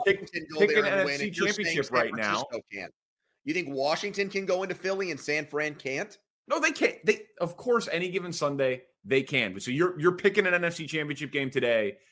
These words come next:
Speaker 1: You're power ranking the N F C are most likely to be there. You're saying San Fran one, Dallas two, Philly three.
Speaker 2: Uh,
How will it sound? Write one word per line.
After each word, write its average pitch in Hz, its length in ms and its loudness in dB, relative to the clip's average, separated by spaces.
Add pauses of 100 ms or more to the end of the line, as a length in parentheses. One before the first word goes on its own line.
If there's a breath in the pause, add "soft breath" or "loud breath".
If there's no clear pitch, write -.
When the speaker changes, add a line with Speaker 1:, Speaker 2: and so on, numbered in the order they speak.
Speaker 1:
You're 139 180 4
power 143 320 6
ranking 135 320 0
the 123 140 -2
N 123 80 0
F 113 120 -4
C 120 260 -4
are 117 120 -2
most 139 380 4
likely 131 340 2
to 113 60 -2
be 117 120 0
there. 104 120 0
You're 107 240 -2
saying 120 320 -2
San 127 260 0
Fran 123 340 -4
one, 113 240 -2
Dallas 104 380 2
two, 110 220 -2
Philly 104 340 -2
three. 92 240 -8 (2750)
Speaker 2:
Uh, 165 540 4